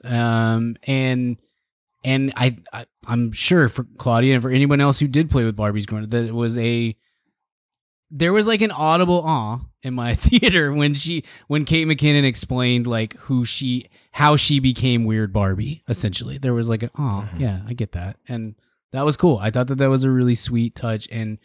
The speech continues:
Speaker 2: She's
Speaker 1: sort of,
Speaker 2: always in
Speaker 1: it's
Speaker 2: the
Speaker 1: like a little bit of
Speaker 2: splits.
Speaker 1: fan
Speaker 2: That was so
Speaker 1: service
Speaker 2: good. <laughs>
Speaker 1: without,
Speaker 2: The
Speaker 1: you know,
Speaker 2: splits.
Speaker 1: at not the expense of the movie, which is great. That's what we want from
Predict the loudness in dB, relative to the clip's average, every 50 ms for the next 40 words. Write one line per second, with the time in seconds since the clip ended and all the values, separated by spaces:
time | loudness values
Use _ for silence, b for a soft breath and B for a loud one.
0 | B B B B B B B B B B -4 -2 2 4 6 6 6 6 6 6
1 | 8 6 6 6 4 4 4 4 4 4 6 6 6 6 6 4 4 4 2 2
2 | 0 0 2 2 2 2 4 4 4 2 4 4 4 4 4 2 0 -2 0 2
3 | 2 2 2 0 -2 _ _ _ -6 -4 -2 0 2 2 4 4 4 2 0 -2
4 | -2 -2 0 0 2 0 0 0 2 0 0 0 0 0 0 0 0 -2 -2 0
5 | 2 2 4 4 4 4 4 2 2 -2 -4 -4 -6 -2 0 2 2 2 -2 _
6 | -6 -6 -4 -4 -4 -4 -6 -6 -6 -6 -6 -6 -6 -8 -8 -8 -8 -10 -12 _
7 | -10 -8 -8 -8 -8 -12 -14 -18 -20